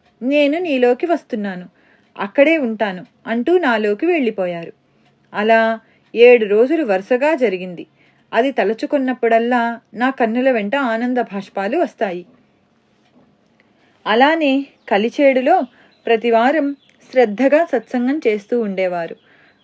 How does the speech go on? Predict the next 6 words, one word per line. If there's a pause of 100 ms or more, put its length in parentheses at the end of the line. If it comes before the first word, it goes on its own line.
వాటిలో
పాల్గొంటున్న (380)
పి
సుబ్బరామయ్య
అనే
టీచరు